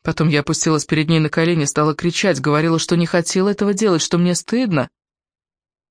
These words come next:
«Видите?» Мать повернулась к врачу. «Видите?» Я не могла заставить её понять, как мне стыдно и страшно. Я снова громко кричала и плакала.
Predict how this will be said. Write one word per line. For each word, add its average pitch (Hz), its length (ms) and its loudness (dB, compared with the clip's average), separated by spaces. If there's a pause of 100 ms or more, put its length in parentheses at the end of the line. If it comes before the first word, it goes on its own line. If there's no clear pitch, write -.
«Видите?» 156 460 -4 (1040)
Мать 170 220 0
повернулась 160 480 0
к - 60 -8
врачу. 151 260 0
«Видите?» 226 640 0 (880)
Я 185 160 0
не 175 120 2
могла 170 300 2
заставить 143 500 0
её 143 160 -2
понять, 151 340 0
как - 160 -6
мне 143 160 0
стыдно 160 380 0
и 147 80 0
страшно. 175 420 0
Я 147 180 0
снова 180 320 2
громко 160 360 0
кричала 160 400 0
и 160 60 0
плакала. 143 500 0